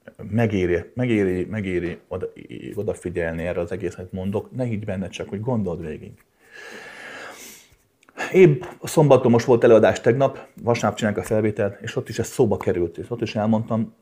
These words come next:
de elmondom most a szélesebb körben is, nagyon szívesen újra, meg újra, meg bármikor. A, a világban ugye mindig megfigyelhető, hogy van tanuló és van tanító. Van tanítvány, van mester.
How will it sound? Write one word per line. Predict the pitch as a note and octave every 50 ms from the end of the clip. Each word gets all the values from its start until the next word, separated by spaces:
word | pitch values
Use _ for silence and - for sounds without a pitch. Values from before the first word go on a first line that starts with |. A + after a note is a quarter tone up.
| _ _
de | - G#2 G#2
elmondom | A2 G#2+ G2 F#2+ F#2+ F#2 F2+ F2+
most | F2+ F2 - -
a | F#2 F#2 G#2 G2+ - - _ - _
szélesebb | - - A2 G2+ F#2 - - - - - -
körben | - - F#2 F#2 G2 F2+ F#2+
is, | F#2+ -
nagyon | A2+ G#2+ F#2+
szívesen | F2 - G#2+ G2 F#2 - - -
újra, | - F#2+ F#2 F2 E2+ F#2 F#2 -
meg | A2+ B2+ C3 A2
újra, | A2 A#2+ A2+ G#2+
meg | G2+ G2 G#2
bármikor. | G#2 F#2+ F#2+ - - F2+ - - - - - - _ _ - - - _ _ _ _ _ _ _ _ _ _ _ _ _ _ _ - - - - - - - - - - - - _ _ _ _ _ _ _ - - - - - - - - _ _ _ _ _ _ _ _ _ _ _ _
A, | _ F2+ F2+ G2+ G2 G2+ G2 G2+ G2+ G#2 -
a | G#2+
világban | A2+ D#3 E3 E3 D#3 D#3 D3+ D3+ D3 D3
ugye | D3 C#3+ D3 D3 D3 C#3+ C3 - -
mindig | - B2+ C3+ D3 D3 C3+ A#2+ A2+ G2+ G#2+
megfigyelhető, | A#2+ A#2 A#2 - A#2 A2 A2+ A2 A2 G#2+ - A#2 G#2+
hogy | G#2+ A2
van | B2+ C3+ A#2 G2 F2+ F2 - _ _
tanuló | - B2+ C#3+ D3+ D3 C#3 A#2+
és | G#2+ G#2 - -
van | A#2+ G#2+ G#2 -
tanító. | - A#2 G2+ F#2 F2+ E2 - _ E2+ E2 D#2 D#2+ - - - _ _ - - _ _ _ -
Van | G#2+ A#2+ A#2+ G2 F2+ F2 D#2 - -
tanítvány, | C#3 C#3 D3 C#3 C3+ - A#2 A2 A2 A2+
van | A2 G#2 G2
mester. | G2 G2 F#2 F#2+ - - - - E2 F2+ - -